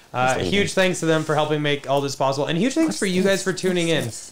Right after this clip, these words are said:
Speaker 1: This was an absolutely crazy day. I did not expect anywhere close to thirteen hundred plus people hanging out with us. Um, but we've been live now for two hours and twenty minutes. It's been a blast.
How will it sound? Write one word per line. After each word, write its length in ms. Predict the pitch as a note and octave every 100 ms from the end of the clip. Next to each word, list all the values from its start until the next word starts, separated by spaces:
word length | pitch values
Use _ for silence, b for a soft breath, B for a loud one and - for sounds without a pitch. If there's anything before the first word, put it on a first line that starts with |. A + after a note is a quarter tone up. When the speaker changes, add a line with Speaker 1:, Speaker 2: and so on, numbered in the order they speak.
| -
Speaker 1:
This 200 | F3 F3
was 180 | G#3 F#3+
an 100 | F#3
absolutely 500 | C#3+ D3+ D3+ F3+ E3+
crazy 560 | - - D3 D3+ D3
day. 220 | D3 C3+ B2+
I 120 | C#3
did 140 | C#3
not 340 | C3+ C#3 C3+ D3
expect 320 | D3 D#3 C#3+
anywhere 380 | C3+ C#3 C#3 C3
close 380 | C3+ C3 B2 -
to 160 | B2 - _ _
thirteen 400 | D3+ D#3 - E3
hundred 420 | C#3 D3 C#3 C3 -
plus 260 | D3 C3
people 540 | - B2+ C3+ B2+ A2 - - - _ -
hanging 280 | - D3 C3+
out 180 | B2+ D#3+
with 120 | F3
us. 280 | G#3+ - B B B -
Um, 380 | C3+ C3+ C3 B2
but 140 | C#3+
we've 140 | D3+
been 80 | D3+
live 260 | D3 C#3 D3
now 160 | D3 C#3+
for 100 | C#3
two 180 | D3 C3
hours 180 | B2+
and 80 | B2
twenty 220 | - C3
minutes. 360 | B2+ C3 B2+ - B B -
It's 180 | C#3
been 160 | C3+ G3+
a 100 | D3
blast. 580 | C3+ C3 C3 B2+ -